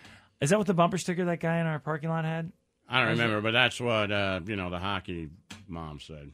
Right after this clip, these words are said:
Speaker 1: "You, you have your hope, I'll keep my change." I think there was, I think that was a
Speaker 2: Mm.
Speaker 1: bumper sticker, s-, something. Up close, someone on Twitch will know what it was. Well, are we even on Twitch anymore? Are we not on Twitch anymore?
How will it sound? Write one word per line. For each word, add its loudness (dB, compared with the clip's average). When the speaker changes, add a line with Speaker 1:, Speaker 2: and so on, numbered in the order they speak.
Speaker 1:
"You, 6
you 6
have 6
your 8
hope, 8
I'll 6
keep -2
my 2
change." 0
I -2
think 0
there 2
was, -2
I -8
think -2
that -2
was 2
a 4
Speaker 2:
Mm. 2
Speaker 1:
bumper 2
sticker, -2
s-, -2
something. 2
Up -4
close, -8
someone -8
on -12
Twitch -12
will -8
know -6
what -10
it -10
was. -8
Well, -2
are 6
we 6
even 4
on 2
Twitch 0
anymore? 0
Are -8
we -2
not 2
on 2
Twitch -6
anymore? -4